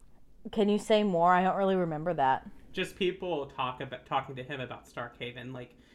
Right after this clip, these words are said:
Speaker 2: in Kirkwall, like, it's lesser than Kirkwall because it's not Kirkwall. Like,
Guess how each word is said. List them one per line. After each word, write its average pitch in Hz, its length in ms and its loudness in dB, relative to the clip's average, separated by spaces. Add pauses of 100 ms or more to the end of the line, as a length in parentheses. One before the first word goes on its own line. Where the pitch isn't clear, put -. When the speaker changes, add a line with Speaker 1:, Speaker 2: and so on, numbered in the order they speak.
(140)
Speaker 2:
in 139 140 -6
Kirkwall, 127 480 -6
like, 123 180 -12 (300)
it's 139 240 -6
lesser 127 520 -10
than 131 160 -12
Kirkwall 127 560 -12
because 131 240 -14
it's 117 220 -18
not - 240 -12
Kirkwall. 120 440 -14 (120)
Like, 135 180 -8